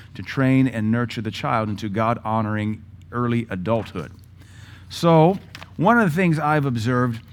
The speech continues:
in parenting is that we don't parent like God does. We parent like our dad did, which wasn't always right. And so one of the things I want to do with this,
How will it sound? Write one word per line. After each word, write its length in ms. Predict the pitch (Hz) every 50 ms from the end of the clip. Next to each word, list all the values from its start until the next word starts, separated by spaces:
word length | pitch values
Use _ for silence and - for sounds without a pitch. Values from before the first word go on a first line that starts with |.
| - - - - -
in 180 | 120 120 117 110
parenting 540 | - 135 156 165 156 135 - 131 127 120 117
is 120 | 110 98
that 240 | 123 117 117 123 - - - - - - -
we 140 | - 135 165
don't 240 | 180 185 185 180
parent 320 | - 156 170 180 175 - 135
like 200 | 139 139 123 139
God 260 | 147 143 151 139 107
does. 360 | 90 80 80 - - - - - - - - - - - - - - - - - - - - - - - -
We 100 | 120 120
parent 320 | 104 - 131 139 147 139 139
like 200 | 143 135 - -
our 200 | 131 147 156 135
dad 320 | 120 113 104 98 87 82
did, 220 | 90 85 78 80
which 200 | 90 104 101 -
wasn't 340 | - 123 123 110 120 120 117
always 360 | 104 113 117 110 113 110 95
right. 420 | 107 123 123 107 92 87 - - - - - - - - - - - - - - - - - - - - - - -
And 160 | - 101 101
so 160 | 101 - 123 120
one 180 | 127 147 160
of 80 | 156 123
the 20 |
things 180 | 147 143 135 127
I 40 | 135
want 180 | 135 135 135
to 80 | 127 123
do 100 | 135 127
with 160 | 117 107 -
this, 380 | 131 147 156 147 - - -